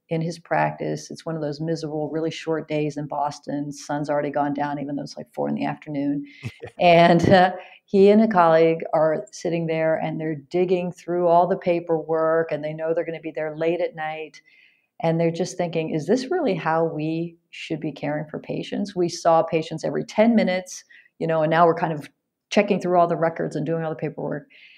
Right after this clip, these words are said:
Speaker 1: And he just quit and decided to set up his own practice, a new business model. It's called Iora Health. And what did they do? They said, "Okay, how can we figure out a way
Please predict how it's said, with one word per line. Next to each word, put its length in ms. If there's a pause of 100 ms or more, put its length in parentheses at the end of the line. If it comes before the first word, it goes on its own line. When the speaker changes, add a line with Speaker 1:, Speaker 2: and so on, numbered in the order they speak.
(280)
Speaker 1:
And 380
he 320
just 320 (200)
quit 380 (800)
and 140
decided 560
to 80
set 260
up 340
his 220
own 180
practice, 720
a 60
new 240
business 460
model. 540 (240)
It's 140
called 260
Iora 440
Health. 440 (1000)
And 680 (160)
what 280
did 120
they 140
do? 280
They 160
said, 240
"Okay, 260
how 360
can 300
we 160
figure 420
out 220
a 40
way 600